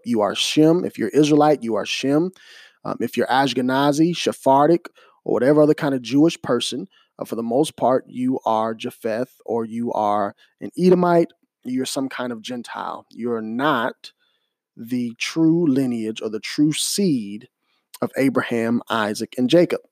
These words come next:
And we're about to prove that. So in this law of return, they mapped out how Jewish people identify their pedigree, um, and their lineage.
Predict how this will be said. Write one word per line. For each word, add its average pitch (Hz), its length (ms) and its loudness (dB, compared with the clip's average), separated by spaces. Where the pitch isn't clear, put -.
And 113 80 -6
we're 113 60 -2
about 104 180 0
to - 60 -14
prove 214 340 4
that. 90 200 -6
So 147 420 4
in 226 160 6
this 247 200 6
law 170 260 6
of 160 120 2
return, 110 640 -4
they 185 800 4
mapped 147 560 -2
out 110 320 -2
how 131 480 -2
Jewish 175 880 2
people 131 560 -8
identify 123 1200 -2
their 127 320 -6
pedigree, 117 840 -2
um, 110 340 -8
and 123 200 -8
their 127 200 0
lineage. 139 800 0